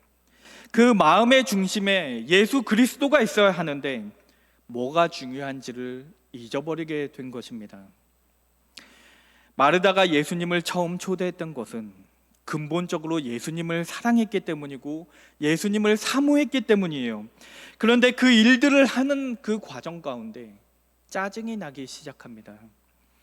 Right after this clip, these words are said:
그래서 자기도 모르게 예수님에게 짜증을 내요.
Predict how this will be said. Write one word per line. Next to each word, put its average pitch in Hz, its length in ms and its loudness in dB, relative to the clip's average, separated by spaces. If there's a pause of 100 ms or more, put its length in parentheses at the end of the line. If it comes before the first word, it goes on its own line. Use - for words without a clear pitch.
(540)
그래서 190 320 2
자기도 185 400 -2
모르게 127 480 -6 (540)
예수님에게 160 800 -6
짜증을 165 520 -8
내요. 107 240 -20